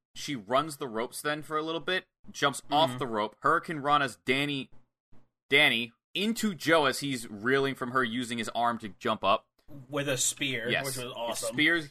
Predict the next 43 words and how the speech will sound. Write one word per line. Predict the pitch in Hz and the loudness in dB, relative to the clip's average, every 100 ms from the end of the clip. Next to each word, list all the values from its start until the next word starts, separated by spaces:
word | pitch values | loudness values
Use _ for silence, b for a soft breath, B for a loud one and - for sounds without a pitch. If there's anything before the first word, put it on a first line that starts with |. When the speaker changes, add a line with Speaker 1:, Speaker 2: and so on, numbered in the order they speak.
| _ | _
Speaker 1:
so | - 131 | -4 -2
Danny | 120 139 170 | 4 4 4
then | 160 151 | -2 -6
spears | - 156 151 143 | -6 -4 -4 -6
Joe. | - 131 107 113 - _ _ - | 0 2 2 -2 -12 _ _ -12
She | - | -6
then | 156 123 | -6 -4
dominates | 139 139 156 160 156 | 6 6 6 2 -4
the | 135 | -6
two | 147 | -4
of | 147 | -2
them | |
with | 127 101 | -4 -4
running | 123 139 143 | 0 0 -2
strikes | - 139 139 | 0 0 0
in | 127 | -10
the | |
corner | - 120 117 117 | -10 -6 -4 -4
to | |
keep | 110 - 143 | -6 -6 -6
them | 135 117 | -4 -4
there | 107 104 107 | -2 0 -2
until | 117 - | -2 -4
Danny | 120 135 139 | 0 2 4
eventually | 135 127 - 131 | 2 -2 -4 -8
throws | 117 123 123 110 | -8 -6 -6 -4
her | - 147 | 0 2
back | 135 123 - | 4 2 2
into | 147 143 - | -8 -10 -10
said | 110 110 92 | -8 -6 -8
corner. | - 95 87 101 - - - _ _ - - _ _ | -8 -8 -4 -6 -6 -18 -20 _ _ -20 -20 _ _
And | 135 | 0
after | 139 | 0
forearming | 139 - 160 165 156 | -6 -2 2 2 2
her | 151 | -2
in | 143 | -2
the | 123 | -6
face, | - 147 139 | 4 4 4
he | 139 | -2
throws | 120 139 143 135 | -4 0 0 0
her | |
towards | 127 131 110 - | -6 -4 -4 -2
Joe, | 170 180 160 151 | 6 10 10 8